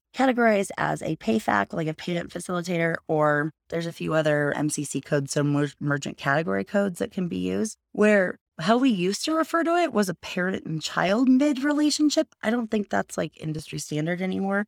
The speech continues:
But essentially what that meant was there was an overarching umbrella mid,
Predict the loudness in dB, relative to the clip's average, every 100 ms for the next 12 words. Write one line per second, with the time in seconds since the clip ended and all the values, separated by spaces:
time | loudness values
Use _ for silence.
0 | _ 0 2 2 0 2 0 0 0 0
1 | -2 -2 0 0 -2 -8 _ -4 -2 -2
2 | -4 -2 0 4 4 2 0 0 2 4
3 | 6 6 4 2 2 2 0 -2